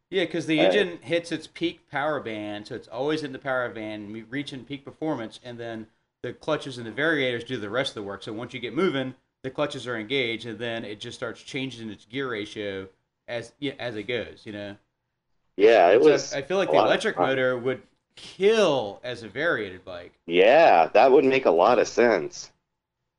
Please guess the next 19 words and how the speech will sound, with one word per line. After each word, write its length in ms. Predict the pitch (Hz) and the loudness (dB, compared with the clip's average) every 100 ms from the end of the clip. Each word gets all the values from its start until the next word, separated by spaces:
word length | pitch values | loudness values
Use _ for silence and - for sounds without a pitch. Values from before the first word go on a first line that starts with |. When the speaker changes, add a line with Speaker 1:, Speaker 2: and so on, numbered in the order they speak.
| _ _ _ _ _ | _ _ _ _ _
Speaker 2:
Fuck, 260 | 104 107 - | 2 2 2
yeah! 340 | 82 98 76 - - - | 4 6 4 -2 -18 0
You 180 | - 156 | 4 6
know 120 | 180 | 8
what? 280 | 180 214 214 | 8 6 6
I've 160 | 147 | 6
actually 440 | 170 185 196 175 160 | 6 4 6 6 6
seen 320 | - 175 175 | 4 4 6
that 240 | 139 117 - | 6 4 6
done, 240 | 139 160 | 4 6
but 140 | 151 | 6
it's 200 | 139 139 | 4 4
like, 220 | 139 131 - | 4 4 0
there's 260 | 175 185 190 | 4 4 4
so, 360 | - - 190 - | 0 4 4 6
okay, 480 | 156 - 147 135 | 2 2 0 2
<laughs> 20 | 131 | 4
and 200 | 156 165 | 6 6
this, 220 | 196 | 4